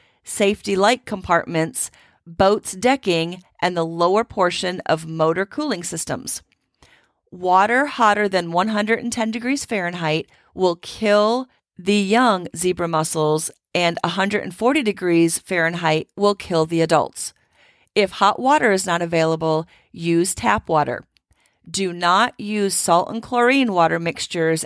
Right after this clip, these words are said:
as both mixtures are very toxic to other organisms and may also damage your equipment. Next, they recommend to air dry boats and other equipment for five days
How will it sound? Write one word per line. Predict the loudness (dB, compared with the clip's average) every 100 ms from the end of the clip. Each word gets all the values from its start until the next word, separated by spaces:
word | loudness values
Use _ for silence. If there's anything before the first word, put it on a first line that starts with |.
| -2
as | 0 0
both | -4 0 4 4 0
mixtures | -2 -2 -2 -4 -2 -2 -2 -2
are | -2
very | 0 0 0
toxic | 0 0 0 -2 -2 -2 -8 -20 _ -6
to | -6 0
other | 2 2 2 -2
organisms | 0 2 2 0 0 0 -2 -4 -6 -4
and | -2
may | -2 0
also | 0 0 0 -2
damage | -2 -2 -4 -4
your | -4
equipment. | -4 -4 -2 -4 -4 _ _ _ _ _ _ _ _ _ _ -6
Next, | 0 2 2 0 -8 -2
they | 0
recommend | 0 0 -2 0 0 -2
to | -2 -2 0
air | 2 4 4
dry | 2 2 4 4 2
boats | 0 2 2 0 -4 -2
and | -2 0
other | 0 0 -2
equipment | -2 -4 -2 -2 -2 -4 _ _ _
for | -6 -4 -4
five | -4 2 4 4 4 0 0
days | 2 2 2 0 -2